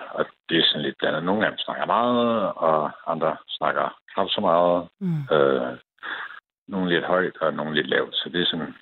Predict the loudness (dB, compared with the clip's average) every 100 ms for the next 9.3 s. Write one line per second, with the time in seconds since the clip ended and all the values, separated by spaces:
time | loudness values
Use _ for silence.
0 | _ _ _ _ _ _ _ _ _ _
1 | _ _ _ -4 2 2 4 2 2 -2
2 | -6 -8 -4 0 4 6 4 2 -4 -8
3 | -16 -20 -20 _ _ _ _ -2 4 6
4 | 6 6 6 6 4 4 4 4 2 -2
5 | -2 4 4 4 2 2 2 6 6 10
6 | 12 12 10 6 _ _ -8 -8 -16 _
7 | _ _ -20 _ _ _ _ -20 -18 -4
8 | -2 -2 2 4 4 2 2 4 6 10
9 | 10 10